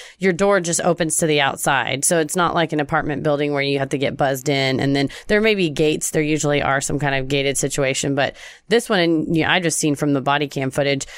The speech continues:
it's just, you know, long hallways, kinda concrete, and then each door opens to the outside, which I think in some, uh, other,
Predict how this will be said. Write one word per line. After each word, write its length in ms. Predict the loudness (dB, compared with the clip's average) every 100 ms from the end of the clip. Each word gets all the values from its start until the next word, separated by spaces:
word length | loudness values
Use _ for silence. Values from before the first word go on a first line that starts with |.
| -20 -4
it's 240 | -2 -2
just, 260 | -2 -4 0
you 80 | 0
know, 80 |
long 320 | 2 2 2 2
hallways, 480 | 2 2 2 2
kinda 220 | 0 -2 -2
concrete, 640 | 0 -2 0 0 0 2
and 120 | 0
then 320 | 2 2 0 0
each 280 | 0 -2 -2
door 320 | 0 2 2
opens 380 | 0 -2 -4 -2
to 100 | 0
the 120 | 0
outside, 460 | 0 0 -2 -2 -4 -4
which 300 | -4 -4 -4
I 120 | -4
think 240 | -2 0
in 80 | 0
some, 320 | 0 0 0 -2 -10 -10 -10 -4
uh, 240 | 0 0 0
other, 420 | 0 2 2 2